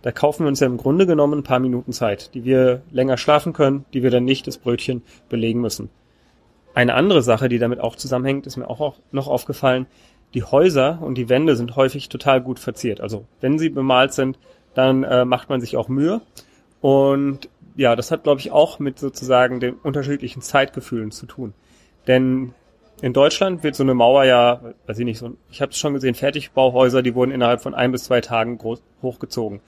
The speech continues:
Und hier dauert es einfach Monate. Und wenn die Wand dann, ähm, verputzt wird und dann noch gestrichen wird, dann dauert es auch wieder mehrere Tage oder Wochen. Und dann macht es auch kaum einen Unterschied, ob man dann noch mal ein bisschen Zeit, äh, in Verzierungen reinsteckt.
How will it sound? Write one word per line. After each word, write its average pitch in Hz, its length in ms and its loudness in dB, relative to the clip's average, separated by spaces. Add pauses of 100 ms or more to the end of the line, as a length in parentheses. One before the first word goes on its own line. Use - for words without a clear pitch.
(420)
Und 127 320 0
hier 165 260 2
dauert 135 320 2
es 131 120 -8
einfach 110 280 -6
Monate. 120 500 -6 (360)
Und 113 80 -14
wenn 131 140 2
die 120 100 0
Wand 139 220 2
dann, 151 260 0
ähm, 131 540 0 (160)
verputzt 170 500 -6
wird 151 400 0 (160)
und 127 240 -4
dann 120 140 2
noch 120 160 -2
gestrichen 147 460 -8
wird, 143 180 0 (380)
dann 131 100 -2
dauert 139 180 4
es 127 100 -8
auch - 280 2
wieder 123 180 4
mehrere 120 400 -2
Tage 120 380 0
oder 113 200 -2
Wochen. 160 340 0 (100)
Und 127 100 -8
dann 123 100 4
macht 135 180 2
es 147 100 -8
auch 147 160 0
kaum 165 240 2
einen 180 100 -6
Unterschied, 160 560 -4 (220)
ob - 100 -8
man 135 160 2
dann 135 140 2
noch 143 100 2
mal 139 60 0
ein 131 80 0
bisschen 127 260 -4
Zeit, 117 380 0 (180)
äh, 123 200 -2
in 117 100 -6
Verzierungen 113 500 -4
reinsteckt. - 580 -6